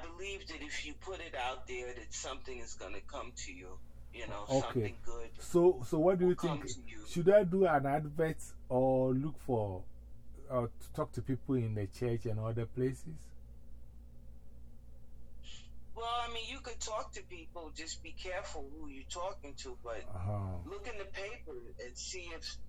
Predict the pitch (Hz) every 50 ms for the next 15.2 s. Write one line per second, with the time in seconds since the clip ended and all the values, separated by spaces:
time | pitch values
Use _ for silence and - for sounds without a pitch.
0 | - - - - - - - - - 123 143 147 143 139 135 127 127 - - 185
1 | 190 - - 185 180 175 175 - - 131 127 131 127 127 123 - - 135 139 143
2 | 139 135 143 147 165 170 170 160 143 143 147 143 147 143 139 - - - 156 143
3 | 139 131 - - - - - - - - - - - - - - - - - -
4 | - 156 156 156 151 - - 143 131 131 131 135 131 131 123 - - 131 131 127
5 | - 117 - - - - 123 120 113 113 113 113 127 160 180 170 - 113 110 104
6 | 98 92 92 101 - - - 95 95 98 - 76 71 - - - 110 120 - 208
7 | 240 254 262 262 262 262 254 254 247 240 233 220 226 254 269 240 180 - - -
8 | - 170 175 180 - 185 214 208 196 - - - - 120 123 120 120 - - -
9 | - - 170 180 170 - - - - 175 160 - - - 196 226 214 - - 156
10 | 156 143 - 147 135 131 131 131 131 127 156 165 156 151 143 143 123 - - -
11 | - - - - - - - - - - - - - - - - 110 - - 123
12 | 123 123 123 131 151 147 - - - - - 117 - - - - 127 131 135 123
13 | 123 120 120 123 120 123 123 123 123 123 123 123 123 120 - - 113 110 110 110
14 | 110 110 110 110 113 117 - - - - - - - 151 147 147 147 135 127 139
15 | 135 131 127 -